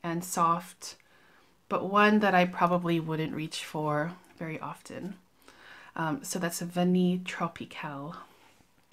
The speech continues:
Okay, so we're almost at the top five. There's one more before I get into that. And this one is called Cassandra Rose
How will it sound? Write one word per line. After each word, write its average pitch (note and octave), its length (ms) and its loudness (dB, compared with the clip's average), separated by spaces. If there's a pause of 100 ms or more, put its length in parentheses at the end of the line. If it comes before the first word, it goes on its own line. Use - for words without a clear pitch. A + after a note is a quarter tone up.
(920)
Okay, D4 440 8
so - 200 0
we're G3+ 180 6
almost C4 520 10
at G3 160 -2
the A3 60 -2
top - 260 0
five. G#3+ 380 4
There's F3+ 200 0
one F3 220 4
more E3+ 500 6
before F3+ 260 -2
I D#3+ 60 0
get E3+ 260 -4
into F3 320 -4
that. F3 560 -2 (440)
And G3 520 8
this B3 320 2
one A#3+ 320 10
is G#3+ 340 4
called G#3 600 8
Cassandra B3 920 6
Rose F#3+ 720 0